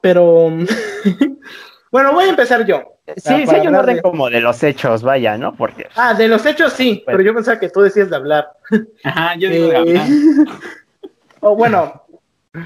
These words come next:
Speaker 1: yo para dar un poco de contexto y luego ya ahora sí vamos a seguir este orden que es primero Daniela, después Uriel, después Karen, después yo. Pues todos sabemos que hace el año pasado fueron las elecciones de Estados Unidos.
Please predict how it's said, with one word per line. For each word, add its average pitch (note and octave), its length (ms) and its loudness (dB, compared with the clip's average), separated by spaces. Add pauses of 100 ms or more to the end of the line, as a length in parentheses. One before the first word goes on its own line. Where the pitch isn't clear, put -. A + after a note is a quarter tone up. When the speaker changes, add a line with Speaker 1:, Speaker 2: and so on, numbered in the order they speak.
(720)
Speaker 1:
yo B3+ 260 2
para C4 160 4
dar A#3 120 6
un A3+ 100 0
poco A#3 180 0
de G#3+ 100 4
contexto F#3 500 0
y F#3 40 2
luego F3 200 4
ya E3+ 200 4
ahora E3 160 2
sí E3 120 -4
vamos D#3+ 300 -2
a B2+ 40 -8
seguir C#3 180 2
este C#3+ 180 0
orden C#3 280 2
que B2+ 80 -2
es B2+ 60 -6
primero A#2+ 280 0
Daniela, C#3+ 380 2
después A#2 260 -6
Uriel, F3 460 2 (120)
después A#2+ 300 -8
Karen, B2 240 0
después A#2+ 320 -4
yo. D#3 300 0 (1120)
Pues G3 180 0
todos B3 200 2
sabemos A3 460 2
que F3+ 340 2
hace F3 440 0
el D#3 80 2
año F#3 220 0
pasado F#3+ 680 -2 (440)
fueron E3 280 0
las D3+ 160 -2
elecciones D3 880 -2
de B2+ 160 2
Estados B2 340 -2
Unidos. C3+ 540 0